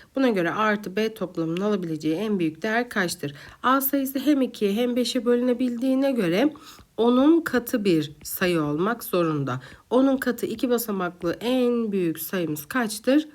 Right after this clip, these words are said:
Doksan. Geldik şimdi B'ye. B de üç ve beşin katıysa on beşin katı olmak zorunda. Mesela beş ile bölünecekse birler basamağı en büyük beş olabilir.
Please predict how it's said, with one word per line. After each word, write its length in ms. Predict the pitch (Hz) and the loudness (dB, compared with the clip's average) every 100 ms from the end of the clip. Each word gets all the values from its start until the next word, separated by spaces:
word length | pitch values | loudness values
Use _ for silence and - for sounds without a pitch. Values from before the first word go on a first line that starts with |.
| _ - | _ -2
Doksan. 800 | 233 233 - 214 202 202 208 208 - - - - | -2 -2 -6 -2 0 -2 -4 -8 -20 -20 -8 2
Geldik 420 | 294 302 277 - | 4 4 2 -2
şimdi 380 | - 262 285 240 | -4 0 0 2
B'ye. 460 | 220 185 147 - | 2 2 0 2
B 260 | 262 320 247 | 4 6 4
de 200 | 262 302 - _ 277 | 2 0 -8 _ 2
üç 240 | 302 - | 2 4
ve 160 | 220 208 | 0 0
beşin 300 | 233 214 190 | -2 -2 -4
katıysa 680 | - 311 277 269 - 311 285 | -2 -2 0 -2 0 -2 0
on 240 | 294 269 | 2 2
beşin 360 | 240 - 302 320 | 2 2 2 2
katı 360 | 311 247 208 | 2 -2 -2
olmak 320 | 175 160 151 147 | -2 -2 -4 -6
zorunda. 440 | 156 143 139 139 - - - 311 | -6 -4 -4 -6 -12 -20 -4 2
Mesela 480 | 320 285 190 156 147 - - | 2 4 0 0 -4 -14 -10
beş 360 | 202 262 285 | 0 2 4
ile 160 | 311 262 | 4 4
bölünecekse 640 | 285 294 285 285 - 226 | 4 4 4 0 -2 -2
birler 400 | 269 269 262 254 | 0 2 2 2
basamağı 460 | 254 - 247 240 233 | 0 -2 0 0 0
en 260 | 254 247 214 | -2 0 0
büyük 300 | 262 285 - | 0 0 2
beş 240 | 233 - | 0 0
olabilir. 500 | 170 139 151 226 302 | -2 -2 0 2 0